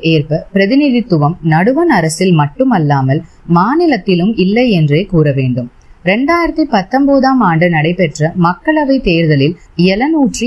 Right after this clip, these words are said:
இருபத்தி நாலு பெண்கள் போட்டியிட்டு எழுபத்தி எட்டு பேர் மட்டுமே தேர்ந்தெடுக்கப்பட்டனர்.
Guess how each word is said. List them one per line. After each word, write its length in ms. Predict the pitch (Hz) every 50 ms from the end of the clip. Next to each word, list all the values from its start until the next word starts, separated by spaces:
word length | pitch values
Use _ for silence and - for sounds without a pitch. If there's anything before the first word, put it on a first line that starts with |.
| 233
இருபத்தி 440 | - 202 202 220 247 262 262 262 277 254
நாலு 340 | 240 220 208 208 214 240 262
பெண்கள் 460 | 247 208 170 160 165 160 175 196 202
போட்டியிட்டு 600 | - 185 175 196 185 240 226 190 147 - - 143 170 208 - - - - -
எழுபத்தி 500 | 170 185 220 269 285 339 330 339 - 320 277
எட்டு 260 | 220 170 160 - 277 277
பேர் 220 | 233 262 269 269 254
மட்டுமே 440 | 208 170 160 - 214 202 190 202 247
தேர்ந்தெடுக்கப்பட்டனர். 1080 | 269 240 190 170 165 165 165 156 151 151 170 160 151 151 135 131 151 135 127 123 120 -